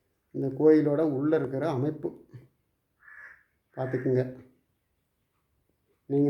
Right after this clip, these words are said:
நாளைக்கு இங்க வந்து பார்த்தீங்கனாலும் இதே மாதிரி தான் இருக்கும். இது எங்க இருக்குன்னு பார்த்தீங்கன்னா, நாமக்கல் மாவட்டங்க. திருச்செங்கோட்டிலேருந்து எடுத்துக்கிட்டிங்கன்னா ஒரு, ஒரு முப்பது வருங்க. நாமக்கல்லேருந்து எடுத்துக்கிட்டிங்கன்னா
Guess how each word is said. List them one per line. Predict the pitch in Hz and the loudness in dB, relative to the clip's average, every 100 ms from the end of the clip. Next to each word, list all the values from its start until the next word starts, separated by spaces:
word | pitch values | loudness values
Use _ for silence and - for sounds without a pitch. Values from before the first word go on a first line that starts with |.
| 139 | 4
நாளைக்கு | 139 135 | 2 0
இங்க | 135 127 | 0 0
வந்து | 139 175 | 2 2
பார்த்தீங்கனாலும் | 175 160 151 151 180 175 | 4 4 4 4 4 4
இதே | 147 151 170 | 2 4 6
மாதிரி | 180 151 131 | 6 4 2
தான் | 143 | 0
இருக்கும். | 127 131 - - - _ _ _ _ _ _ _ _ _ _ - | 0 -4 -12 -18 -20 _ _ _ _ _ _ _ _ _ _ -10
இது | 127 135 | -4 2
எங்க | 147 180 | 4 6
இருக்குன்னு | 196 180 | 6 6
பார்த்தீங்கன்னா, | 156 147 175 196 | 4 4 4 4
நாமக்கல் | 151 180 175 160 | 2 2 4 4
மாவட்டங்க. | 143 139 135 131 - - - - _ _ _ - - - _ - | 2 2 0 -4 -12 -20 -20 -20 _ _ _ -20 -20 -20 _ -4
திருச்செங்கோட்டிலேருந்து | 170 - 254 196 175 185 175 | -4 0 6 6 8 6 6
எடுத்துக்கிட்டிங்கன்னா | 160 151 151 160 165 156 | 4 6 8 8 8 6
ஒரு, | 151 151 151 143 120 - - - - - 135 - 160 | 4 4 2 0 -6 -20 -20 -20 -16 -8 -8 -6 0
ஒரு | 160 156 | 4 6
முப்பது | 151 165 156 160 156 156 151 151 151 | 6 6 6 8 8 6 4 2 2
வருங்க. | 160 156 147 170 - - - - - - 147 | 2 4 2 -2 -8 -20 -20 -20 -20 -4 2
நாமக்கல்லேருந்து | 156 185 180 180 165 175 | 4 6 6 6 6 4
எடுத்துக்கிட்டிங்கன்னா | 160 160 151 156 156 | 4 2 4 6 6